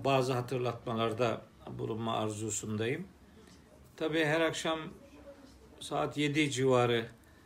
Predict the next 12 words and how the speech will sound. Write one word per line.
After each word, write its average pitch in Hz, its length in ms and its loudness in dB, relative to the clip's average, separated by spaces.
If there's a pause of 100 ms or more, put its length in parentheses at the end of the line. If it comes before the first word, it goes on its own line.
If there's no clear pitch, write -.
(260)
bu 135 140 -2
işi 127 260 -2
yapıyorduk 143 640 -2
ama 143 300 -2
bugün 147 300 -4
bir 151 80 -2
mazeret 143 560 0
gelişti. 113 560 -2 (760)
Ee, 117 320 -4 (100)
günü 151 300 2 (300)
geçirmeme 139 640 2
adına, 123 600 -2